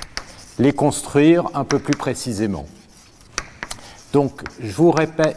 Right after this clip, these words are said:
je vous rappelle, euh, l'idée, c'est que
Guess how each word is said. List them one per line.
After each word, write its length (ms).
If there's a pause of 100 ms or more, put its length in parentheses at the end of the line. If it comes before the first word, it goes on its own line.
(140)
je 120
vous 140
rappelle, 580 (640)
euh, 220 (440)
l'idée, 680 (1160)
c'est 240
que 300